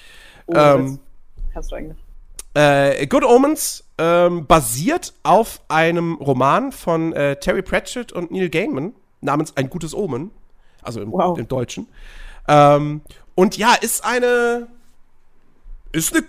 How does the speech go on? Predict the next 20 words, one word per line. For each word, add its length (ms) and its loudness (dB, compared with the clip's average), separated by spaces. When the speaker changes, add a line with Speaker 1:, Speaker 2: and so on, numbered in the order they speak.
Speaker 2:
Comedy-Serie, 920 2
die 260 0
sich 320 -2
im 100 -2
Prinzip 360 0
Speaker 1:
Wow. 180 -4
Speaker 2:
darum 340 2
dreht, 520 -2
dass 260 -4
die 160 -10
Apokalypse 640 -2
bevorsteht, 760 -6
äh, 440 2
die 200 -2
herbeigeführt 680 4
werden 220 2
soll 200 0
durch 240 0
den 180 0
Antichrist. 680 -4